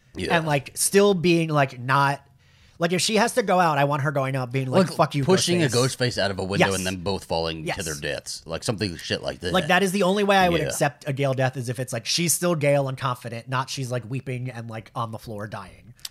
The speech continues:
Speaker 1: So my problem with it was, like, it was, it was pretty drawn out, right? Like, it,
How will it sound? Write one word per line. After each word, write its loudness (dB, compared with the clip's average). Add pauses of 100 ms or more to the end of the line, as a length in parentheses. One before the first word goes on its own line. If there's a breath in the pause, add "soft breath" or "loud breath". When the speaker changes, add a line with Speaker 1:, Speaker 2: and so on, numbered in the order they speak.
(140 loud breath)
Speaker 1:
So 2
my 6
problem 8
with 4
it 0
was, -2
like, 0
it -4
was, 0
it 2
was 2
pretty 2
drawn 0
out, -2
right? -10
Like, -6
it, -4